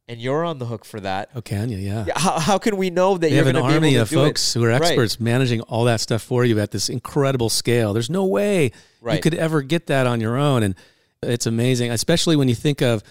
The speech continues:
Speaker 2: you know, again, making that incre-, that first move of kinda putting,
Speaker 1: Right.
Speaker 2: you get a little bit of benefit, but it's like, it's,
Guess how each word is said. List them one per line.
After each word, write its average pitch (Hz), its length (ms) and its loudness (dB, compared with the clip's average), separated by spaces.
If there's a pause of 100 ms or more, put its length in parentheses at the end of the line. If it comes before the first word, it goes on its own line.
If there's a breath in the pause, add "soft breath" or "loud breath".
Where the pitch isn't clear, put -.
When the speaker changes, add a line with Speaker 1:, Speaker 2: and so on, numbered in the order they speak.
(420 soft breath)
Speaker 2:
you 139 80 -6
know, 131 160 2
again, 123 320 0
making 135 320 0
that 117 320 -4
incre-, 139 380 -8
that 117 180 -4
first 196 440 -4
move 113 300 2
of 107 120 -6
kinda 110 320 -2 (220)
putting, 127 120 -2
Speaker 1:
Right. 107 240 -2
Speaker 2:
you 165 100 -10
get 196 140 2
a 170 80 2
little 226 440 4
bit 147 120 4
of 104 80 2
benefit, 104 540 0 (260 soft breath)
but 208 100 0
it's 208 200 0
like, 202 200 0
it's, - 360 -4